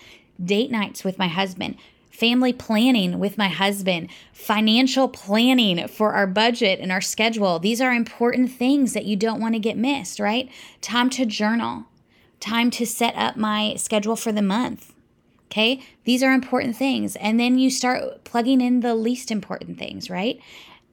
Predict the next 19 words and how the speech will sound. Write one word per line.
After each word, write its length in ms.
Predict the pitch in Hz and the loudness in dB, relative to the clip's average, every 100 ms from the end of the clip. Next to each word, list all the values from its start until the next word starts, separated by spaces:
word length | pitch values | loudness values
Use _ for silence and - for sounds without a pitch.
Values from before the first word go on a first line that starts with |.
| - | -4
And 120 | 226 | -2
here's 360 | 214 330 359 - | -2 -2 -2 -2
the 100 | 254 | -2
deal, 400 | 202 220 170 - | -2 -4 -4 -6
is 180 | - 196 | -6 -2
you 100 | 240 | -2
don't 200 | 370 381 | -2 -4
have 420 | - - 247 269 | -8 -2 -2 -2
to 100 | - | -4
plug 360 | 240 - 214 208 | -6 -2 0 2
in 200 | 214 196 - | 0 0 0
everything 680 | 196 208 208 208 202 190 190 | -2 0 0 -2 0 -2 -2
with 140 | 185 | -4
a 40 | |
specific 540 | 180 - 175 190 - - | -8 -8 -6 -6 -4 -6
time 580 | - - 185 185 180 170 - | -8 -6 -4 -2 -2 -6 -8
or, 440 | 170 180 170 151 - - _ | -4 -2 -2 -6 -12 -20 _
or 100 | - | -2
management. 800 | 180 185 202 247 220 165 170 - | 2 4 4 2 0 -4 -6 -8